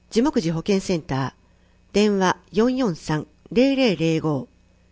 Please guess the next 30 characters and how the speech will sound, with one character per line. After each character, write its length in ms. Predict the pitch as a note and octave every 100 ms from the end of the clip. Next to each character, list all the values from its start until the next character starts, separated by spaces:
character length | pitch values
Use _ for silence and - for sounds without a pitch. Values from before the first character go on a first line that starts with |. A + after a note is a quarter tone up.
| _ _ _ -
尻 220 | - G#3 -
尾 100 | D4+
保 120 | C#4
健 180 | C4 B3+
セ 140 | A#3+
ン 60 | G3+
タ 320 | - C3+ B2+ _ _ _ _
ー、 20 | -
電 240 | A3 G#3+
話 220 | G3 - _ _ -
四 240 | A3+ C4
四 160 | C4 F#3
一 400 | D3 - D#3+ - _
五 220 | - B3+
六 220 | C4+ C4 D#3
六 240 | C#3+ D#3+
五、 240 | D#3 B2+ - _ _ _ _ _ _ _ _ _ _ _ B3+
三 80 | C#4
輪 100 | F#3+
保 80 |
健 220 | E3 G3 G3
セ 160 | G3
ン 60 | E3
タ 320 | D3+ C3+ - _ _ _ _
ー、 20 |
電 220 | G3 G#3+ G3
話 200 | F#3 - -
四 240 | G#3 B3+
四 180 | C4+ E3+
三 300 | - D3+